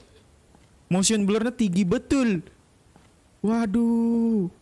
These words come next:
Ini game apa, sumpah aku nggak tahu, teman-teman. Benar-benar belum ada ngeliat orang main game ini dan benar-benar baru tahu dari Clown yang komen, "Bang, mainin Bouncy Bear, Bang." Waduh, game apa lagi nih? Kayaknya game kosong. Kayaknya nggak ada apa-apa,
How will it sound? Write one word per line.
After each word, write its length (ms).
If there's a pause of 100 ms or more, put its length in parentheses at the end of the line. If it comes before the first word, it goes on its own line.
(920)
Ini 160
game 160
apa, 160
sumpah 400
aku 80
nggak 240
tahu, 100
teman-teman. 400
Benar-benar 460
belum 240
ada 320
ngeliat 320
orang 160
main 160
game 160
ini 160
dan 240
benar-benar 320
baru 240
tahu 240
dari 240 (400)
Clown 400
yang 160
komen, 640
"Bang, 400
mainin 320
Bouncy 320
Bear, 320
Bang." 560
Waduh, 320
game 260
apa 680
lagi 160
nih? 180 (640)
Kayaknya 320
game 160
kosong. 480 (640)
Kayaknya 260
nggak 160
ada 80
apa-apa, 260